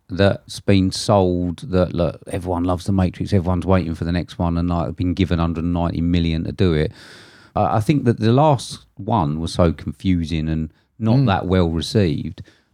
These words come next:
Speaker 1: that I don't believe that there was a market
Speaker 2: I,
Speaker 1: for a
Speaker 2: I
Speaker 1: fourth
Speaker 2: watched
Speaker 1: one.
Speaker 2: the three before
Speaker 1: Massive
Speaker 2: we
Speaker 1: market.
Speaker 2: went,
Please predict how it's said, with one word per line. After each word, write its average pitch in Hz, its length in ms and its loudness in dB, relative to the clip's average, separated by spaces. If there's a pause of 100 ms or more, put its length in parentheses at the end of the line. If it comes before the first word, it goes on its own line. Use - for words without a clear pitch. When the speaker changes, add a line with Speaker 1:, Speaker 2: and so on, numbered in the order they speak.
Speaker 1:
that 101 100 -4
I 113 100 2
don't 127 460 -2 (100)
believe 117 340 0
that 113 140 -6
there 117 120 0
was 117 440 -4 (460)
a 98 40 -6
market 87 540 0 (180)
Speaker 2:
I, 127 100 -2
Speaker 1:
for 165 80 2
a 90 40 2
Speaker 2:
I - 40 -4
Speaker 1:
fourth 190 220 2
Speaker 2:
watched 87 340 -2
Speaker 1:
one. 135 80 2
Speaker 2:
the - 0 -
three 143 320 0
before 117 220 0
Speaker 1:
Massive 127 180 2
Speaker 2:
we 113 100 4
Speaker 1:
market. 113 80 2
Speaker 2:
went, 104 440 0